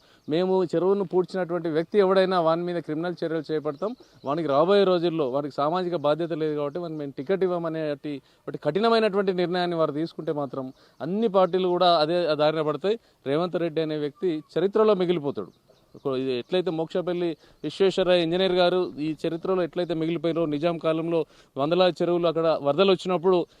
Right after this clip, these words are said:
ఈ హైదరాబాద్ నగరాన్ని కాపాడుకోవటానికి చెరువులు ఎట్లా నిర్మాణం చేయాలని చెప్పి ఆయన చెరువులు నిర్మాణం చేసి హైదరాబాద్ నగరాన్ని కాపాడిండో,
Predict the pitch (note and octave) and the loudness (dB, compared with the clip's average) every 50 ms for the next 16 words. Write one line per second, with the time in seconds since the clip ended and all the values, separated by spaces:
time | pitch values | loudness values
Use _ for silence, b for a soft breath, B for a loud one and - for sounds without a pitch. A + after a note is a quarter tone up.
0 | b b - D#3+ C#3+ C#3+ C#3+ D#3 F3+ G3+ G3+ G#3 G#3 G3+ F#3 F#3 F#3 F#3 F#3+ F#3+ | b b -6 -4 0 2 2 4 4 6 6 6 4 4 4 2 4 4 4 4
1 | F#3+ E3+ D#3 E3+ E3 D3+ F3 F3 F3 D#3+ F3 E3+ D3+ E3 E3 D#3+ E3 D3+ F3+ F3 | 2 0 2 2 2 4 2 0 0 0 -2 -2 0 0 -2 -2 -4 -4 -4 -4
2 | D#3 - b b b b b - D3+ D3+ F3 F#3+ F#3+ F#3 F#3 - D#3+ C#3+ - F#3 | -4 -4 b b b b b -4 0 0 2 2 2 2 2 2 0 0 2 0
3 | F#3 F3 D#3 D#3+ E3 D#3+ F3 F#3 F#3 F#3 F3+ D#3+ - F3 E3+ E3+ F3 E3+ E3+ E3 | 0 2 0 -2 -2 0 0 0 0 0 -2 0 0 0 2 2 0 -2 -4 -4
4 | D3+ - E3+ E3 D#3 - - C#3+ D#3 E3 F3 E3 D#3+ D3+ C#3+ E3 E3+ E3+ E3+ E3 | -4 -4 -4 -4 -4 -4 -4 -4 -2 -2 -2 -2 -4 -4 -2 -2 -2 -2 -2 -4
5 | E3 D3 D#3+ C3 C#3 C#3 D#3+ E3+ E3+ E3 E3 D#3+ D#3 D#3 D#3+ D#3 D#3 C3 C3+ B2+ | -4 -4 -2 -4 -2 -2 0 0 0 0 -2 -2 -2 -2 -4 -4 -4 -2 0 0
6 | C3 B2 D3 D3 D3+ D#3 E3 F#3 G#3+ B3 | 0 2 0 0 0 2 2 4 4 2